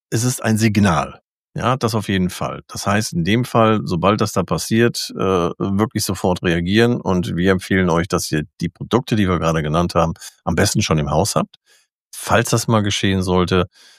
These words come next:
dann könnt ihr auf jeden Fall eins machen, natürlich zum Tierarzt gehen, um abzuklären, ob da irgendwas anderes noch der Fall sein könnte, wodurch der Durchfall entstanden ist. Wir haben ja gerade auch verschiedenste Krankheitsformen genannt.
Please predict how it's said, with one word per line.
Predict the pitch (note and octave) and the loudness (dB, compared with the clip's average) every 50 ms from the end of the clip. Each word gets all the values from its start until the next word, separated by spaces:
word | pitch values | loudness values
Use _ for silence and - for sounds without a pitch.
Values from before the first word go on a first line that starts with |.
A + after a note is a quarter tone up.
| _ _ _ | _ _ _
dann | - F2+ | 0 0
könnt | - - G#2 G#2 - | 2 4 2 4 4
ihr | G2+ - | 2 0
auf | - - | 0 0
jeden | - G#2 A2 A2+ | 2 2 2 2
Fall | - - G2 E2+ | 2 2 0 2
eins | D2 F#2+ G#2+ A2 - - | 2 2 0 0 0 0
machen, | A2 G2+ F#2 G2+ G#2 F2 | 0 0 2 2 0 -2
natürlich | D2+ D#2 - - A#2 A#2 G#2 - | -2 -4 -2 0 0 2 0 0
zum | - F2+ F2 | -4 -6 -6
Tierarzt | - - C2 C2+ C2 - - - | -2 -2 0 0 0 -2 -4 -4
gehen, | - A2 - | -4 -2 -2
um | G2+ - | 0 -2
abzuklären, | - - - - - - - - G2+ G2+ | -2 -4 -4 -8 -8 -6 -2 -2 -2 -2
ob | - - | -2 -2
da | - - | -4 -4
irgendwas | - - D3+ C#3 C3+ - - - - - | 0 0 0 0 0 -2 -2 -2 -2 0
anderes | A#2+ B2+ B2+ A#2+ G#2 - | -2 0 2 0 0 0
noch | - F#2+ F2+ | -2 -4 -2
der | - F#2+ - | -2 -4 -2
Fall | - - F#2 F#2 F2+ | 0 0 2 2 2
sein | F#2+ F2+ F2 F#2+ | 2 2 0 0
könnte, | - - - G2+ A2 B2 - - - - C#3+ C#3 C#3 | -2 0 0 2 2 0 -2 -4 -2 0 0 0 0
wodurch | B2 G#2+ F#2 F#2+ - G2+ F#2+ F#2 - | -2 -2 -2 0 0 0 -2 -2 -2
der | - F#2 | -4 -6
Durchfall | F2 - G#2 F#2+ F#2+ - - - - - F#2+ | -2 0 0 0 0 -2 -4 -4 -4 -2 -2
entstanden | - D#2+ F2+ - - - _ F2 F2 F#2+ G#2 A2+ - _ A2+ A2 - | -2 -6 -6 -8 -12 -4 _ 0 2 2 0 -2 -2 _ 0 0 2
ist. | - C3 C3+ - - | 2 0 0 -2 -4
Wir | - G2+ | -4 -2
haben | F#2+ F2+ | 0 0
ja | F2 | -2
gerade | - - - - - F#2+ | -2 -2 -2 0 0 0
auch | - - - - | -2 -2 -4 -6
verschiedenste | - - - - - - F2+ F2 E2 - - | -18 -16 -10 -8 -4 -2 0 -2 -2 -2 -6
Krankheitsformen | - - - F#2+ G#2+ - - G#2 - - - - G#2 G2+ G2 | -10 -4 -2 -4 -2 0 -2 -2 -2 -2 -2 0 0 2 2
genannt. | F#2 F#2+ F#2+ F#2+ F#2 F2+ | 0 2 2 2 0 0